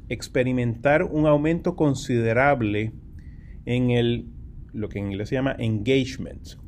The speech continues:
con un aumento de sobre veinte por ciento. Es decir,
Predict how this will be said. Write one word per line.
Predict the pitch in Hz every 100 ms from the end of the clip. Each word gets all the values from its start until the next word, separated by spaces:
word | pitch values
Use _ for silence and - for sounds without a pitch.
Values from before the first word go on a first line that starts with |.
| - - - -
con | - 131 131
un | 147
aumento | 165 185 214 151
de | 123
sobre | 127 113 110
veinte | 101 117 156 185 180 131
por | - 139 117
ciento. | - - 120 110 95 90
Es |
decir, | 104 120 - 160